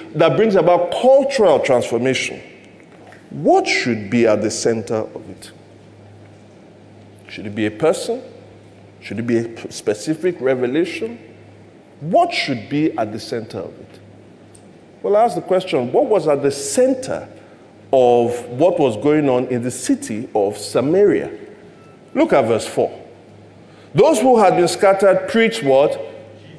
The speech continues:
The word. Yes, and him. They, <laughs> those who had been scattered preached, preached what?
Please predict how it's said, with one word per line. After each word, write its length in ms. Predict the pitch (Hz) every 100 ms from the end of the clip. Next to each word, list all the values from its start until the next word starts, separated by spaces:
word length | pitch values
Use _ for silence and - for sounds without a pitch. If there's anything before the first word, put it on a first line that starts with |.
| - 104
The 140 | 120
word. 420 | 113 127 107 90 - - - - - - - -
Yes, 340 | 110 - - - - -
and 140 | 101
him. 240 | 120 98 - - - -
They, 140 | - 381
<laughs> 680 | - 392 - - - -
those 180 | 233 294
who 60 | 262
had 120 | 214
been 100 | 214
scattered 480 | - 226 226 - -
preached, 1040 | 262 262 262 - - - - - - -
preached 280 | 254 269 202
what? 300 | 185 190